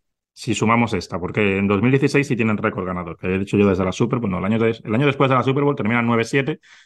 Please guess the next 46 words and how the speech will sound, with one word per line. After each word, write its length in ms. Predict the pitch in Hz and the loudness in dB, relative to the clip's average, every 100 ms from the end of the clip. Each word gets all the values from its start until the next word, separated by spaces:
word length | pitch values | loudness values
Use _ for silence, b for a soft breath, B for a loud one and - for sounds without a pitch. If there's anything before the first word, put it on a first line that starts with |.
| b | b
no 120 | 123 | -4
se 100 | 113 | 0
meten 180 | 120 117 | 0 2
en 120 | 117 | 0
playoffs, 280 | 113 120 147 | 0 -4 -4
pero 180 | - 104 | -6 -2
luego, 400 | 101 131 175 - - | 2 2 2 -2 -8
desde 180 | 101 | -6
entonces, 340 | 98 120 123 135 | -4 -4 -4 -4
siempre 280 | 120 110 110 | -4 -2 0
récord 280 | 110 107 | 0 -2
perdedor, 340 | 98 101 98 110 | -2 -4 -2 -4
y 40 | |
este 180 | 95 98 | -4 -4
año, 240 | 95 104 107 B B B | -4 -4 -6 B B B
salvo 460 | - 123 117 110 | -6 0 4 4
que 80 | 107 | 2
haya 100 | 113 | 2
una 140 | 123 117 | 2 0
recuperación 580 | 113 104 110 98 110 | 0 -2 -2 -2 -4
asombrosa, 640 | 107 104 95 98 107 135 135 _ _ _ | -4 -4 -4 -2 -4 -6 -8 _ _ _
van 180 | 110 107 | -4 -2
a 60 | |
ser 300 | 110 - 120 - | -2 -2 -2 -4
esa 140 | 110 | -10
séptima 480 | 104 131 127 143 127 | -6 -4 -2 0 2
temporada 460 | 117 104 107 110 107 | 2 0 0 0 0
consecutiva, 560 | 104 104 98 120 165 - | -4 -4 -4 -4 -8 -6
cuando 220 | 98 92 | -4 0
antes, 460 | 117 131 160 - - | 0 -2 -4 -8 -16
ya 140 | - 104 | -4 -2
lo, 200 | 98 104 | -2 -2
os 120 | 104 | -2
lo 100 | 98 | 2
digo, 260 | 107 147 - | 4 2 0
en 140 | 110 | -2
cuarenta 340 | 110 110 107 104 | 2 2 2 0
y 40 | |
tres 220 | 101 117 | -2 0
años 300 | 120 123 151 - b b b | 0 -2 -4 -12 b b b
solamente 380 | - 127 117 113 | -4 -2 0 0
habían 180 | 110 107 | -2 -2
tenido 500 | 104 107 107 95 90 | -2 -2 0 -2 -4
siete. 400 | - 98 87 - _ _ _ _ | -4 -4 -6 -12 _ _ _ _
Que 140 | - 127 | -2 0
tampoco, 720 | 113 104 113 120 113 104 | 0 2 2 4 4 2